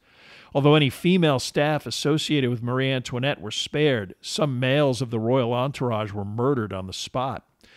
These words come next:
While the palace was stormed, the royal family listened in silence as the National Assembly debated their continued existence. The monarchy was officially suspended,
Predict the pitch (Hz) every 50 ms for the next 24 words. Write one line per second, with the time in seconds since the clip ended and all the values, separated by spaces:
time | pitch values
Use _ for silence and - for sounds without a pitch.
0 | - - - - - _ _ - 139 131 117 - 139 151 151 170 156 143 - -
1 | 147 - - - - 160 160 165 151 143 135 123 117 120 117 127 135 147 139 127
2 | - - - 143 143 143 131 131 123 123 127 147 151 - - 143 127 120 110 101
3 | - - 139 135 151 170 160 131 113 107 - - - - 127 120 131 123 127 131
4 | 139 147 135 - - 135 123 120 113 - - - 147 160 156 131 123 110 104 -
5 | _ _ - - - - 147 117 - 139 139 147 151 147 123 131 123 117 - -
6 | 123 117 - - 151 151 147 135 101 110 107 104 107 135 160 - - - 113 95
7 | 85 - - - - _ _ _ _ - 131 123 131 143 147 156 156 151 - -
8 | 139 123 113 117 110 113 - - - 196 151 - - 135 127 117 - - 104 -
9 | - - - 139 156 165 135 120 95 82 -